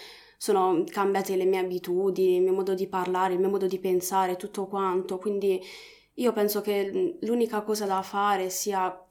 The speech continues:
chiedere a Dio di, mm, di starti vicino e di aiutarti a non farti allontanare da Lui, perché non è Lui che si allontana da te, ma sei tu che ti allontani da Lui.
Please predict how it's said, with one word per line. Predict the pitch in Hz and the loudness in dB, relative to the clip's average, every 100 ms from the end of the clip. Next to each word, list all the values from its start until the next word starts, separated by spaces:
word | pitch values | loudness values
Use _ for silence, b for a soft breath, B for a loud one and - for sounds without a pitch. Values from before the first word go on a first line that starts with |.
| - - | -20 -4
chiedere | 233 208 190 | 0 0 2
a | 185 | 0
Dio | 185 196 | 0 0
di, | 190 185 185 | 2 2 4
mm, | 175 175 - - _ | 4 2 -2 -8 _
di | - 190 | -10 -8
starti | 202 - 202 | -8 -6 -4
vicino | 190 190 208 196 180 | -2 -2 2 2 2
e | |
di | 185 | 0
aiutarti | 185 185 185 190 180 - - 180 - | -2 -4 -4 -4 -4 -6 -4 -4 -4
a | 185 180 180 - B B B B B | -4 -4 -4 -8 B B B B B
non | 226 214 | 2 4
farti | 214 214 | 2 2
allontanare | 196 196 190 190 190 185 185 180 | 4 4 2 0 0 0 0 0
da | 180 | 0
Lui, | 190 185 | 2 2
perché | 185 185 208 | 0 -2 -2
non | 196 208 226 | 0 4 6
è | 214 | 6
Lui | 208 | 4
che | 208 190 | 2 0
si | 202 | 0
allontana | 185 185 185 196 190 | 0 2 2 0 0
da | 180 180 | -2 -4
te, | 180 190 | 0 0
ma | 185 185 | 2 -2
sei | 196 | -4
tu | 196 | -6
che | 190 180 | -6 -6
ti | 190 | -4
allontani | 180 185 185 190 185 | 0 0 0 0 0
da | 180 | -2
Lui. | 180 185 180 | -2 -2 -4